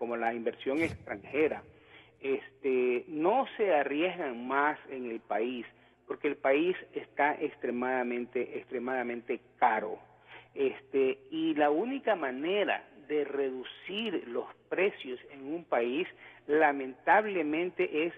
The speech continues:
entrando en un proceso de recesión. Este, y allí tienen que las medidas ser de shock. Ahora,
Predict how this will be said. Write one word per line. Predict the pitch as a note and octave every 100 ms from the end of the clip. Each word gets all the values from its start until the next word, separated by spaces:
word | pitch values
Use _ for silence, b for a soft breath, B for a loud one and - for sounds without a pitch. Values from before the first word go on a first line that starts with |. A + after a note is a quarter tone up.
| -
entrando | C#3+ B2+ - C3+ D#3+ F3+ F3
en | D3 C#3
un | D#3
proceso | D#3 D3 C3+ D3 C#3+ - D#3+
de | D3 C#3
recesión. | C#3+ B2 - A2 - C3+ A#2 G2 - B B B B
Este, | C3 C#3 - - C#3+ C#3 C3 -
y | E3+ G#3
allí | C#3 C3+ C#3 A3 A#3+
tienen | F3 F3+ G#3
que | G3+
las | F3 -
medidas | C#3 C3+ C3+ F#3 G#3 G3 - -
ser | - E3 -
de | D3+ C#3+ -
shock. | C#3+ A2 - b b b b
Ahora, | B2+ -